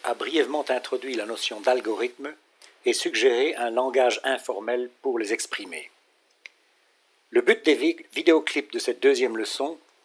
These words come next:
est d'expliquer comment concevoir un algorithme pour résoudre un problème donné. Il existe à cet effet plusieurs méthodes dont nous allons aborder quelques-unes des principales.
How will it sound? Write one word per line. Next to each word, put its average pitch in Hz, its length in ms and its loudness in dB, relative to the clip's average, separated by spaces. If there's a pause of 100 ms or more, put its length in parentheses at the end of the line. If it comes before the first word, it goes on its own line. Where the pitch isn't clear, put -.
(100)
est 120 60 -4
d'expliquer - 540 0
comment 113 260 0
concevoir 131 680 4
un 110 120 -4
algorithme 123 680 0 (320)
pour 98 200 2
résoudre 117 440 0
un 104 80 -2
problème 113 480 0
donné. 90 380 -6 (1400)
Il 147 120 0
existe 165 300 2
à 165 60 10
cet - 220 4
effet 123 220 4
plusieurs 147 460 6
méthodes 131 540 6
dont 123 120 -4
nous 117 140 0
allons 120 240 2
aborder 110 360 2
quelques-unes 120 520 2
des 110 100 0
principales. - 640 -4